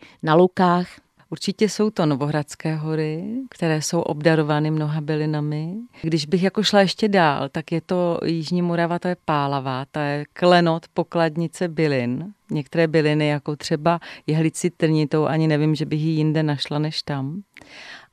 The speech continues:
Speaker 2: A samozřejmě Šumava. Akorát vzhledem k tomu, že to je národní park, tak, eh, není dovolené tam trhat byliny. Proto, když tam třeba jezdím i v rámci kurzu, které vedu někdy,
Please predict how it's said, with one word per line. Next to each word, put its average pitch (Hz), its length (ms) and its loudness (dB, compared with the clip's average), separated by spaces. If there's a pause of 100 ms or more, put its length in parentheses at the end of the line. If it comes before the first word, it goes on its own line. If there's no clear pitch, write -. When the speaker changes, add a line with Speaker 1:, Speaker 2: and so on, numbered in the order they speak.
Speaker 2:
A 151 500 4
samozřejmě 156 560 -2
Šumava. 143 600 -2
Akorát 156 480 0 (300)
vzhledem 165 300 0
k - 20 -8
tomu, 170 180 0
že 147 120 -10
to 175 100 0
je 175 80 2
národní 156 540 0
park, 143 380 -4 (380)
tak, - 260 -6
eh, 156 260 6
není 170 240 0
dovolené 156 480 2
tam 160 200 -4
trhat 170 320 -6
byliny. 170 520 0 (320)
Proto, 175 320 2
když 170 200 -4
tam 170 160 2
třeba 175 320 2
jezdím 147 440 0
i - 80 -4
v 160 60 -2
rámci 156 320 -2
kurzu, 156 420 -4
které 156 320 -2
vedu 160 280 -2
někdy, 165 580 -4